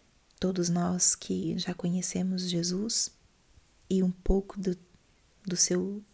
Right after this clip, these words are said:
dos seus anos de vida pública, sabemos que ele convocou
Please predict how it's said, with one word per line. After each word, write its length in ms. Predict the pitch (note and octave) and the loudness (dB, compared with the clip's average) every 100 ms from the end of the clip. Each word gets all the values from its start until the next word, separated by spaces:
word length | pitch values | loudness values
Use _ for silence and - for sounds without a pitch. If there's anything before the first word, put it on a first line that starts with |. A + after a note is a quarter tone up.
| - - | -14 -8
dos 200 | F3 - | -2 0
seus 280 | F3+ E3+ | 0 0
anos 260 | F3+ G3 F#3 | 0 0 -2
de 140 | F3 | -2
vida 240 | E3+ F3+ F3 | -2 -2 -4
pública, 680 | E3+ G3 G3+ F#3+ F#3+ F#3 F3+ - - - - - - - - | -6 -6 -4 -6 -8 -12 -12 -18 -20 -20 -20 -20 -20 -20 -4
sabemos 640 | - G#3 G3+ G3 F#3+ - | -2 0 0 0 2 2
que 360 | - - A#3 C4+ - - _ _ _ _ _ | 2 2 0 0 -8 -20 _ _ _ _ _
ele 460 | F#3+ F3+ F#3 F#3+ F#3+ | 2 2 2 0 -2
convocou 1080 | - G#3+ A3 G3+ G3 - - E3 D#3+ G3 E4 | 0 4 6 6 2 -2 0 2 4 2 -4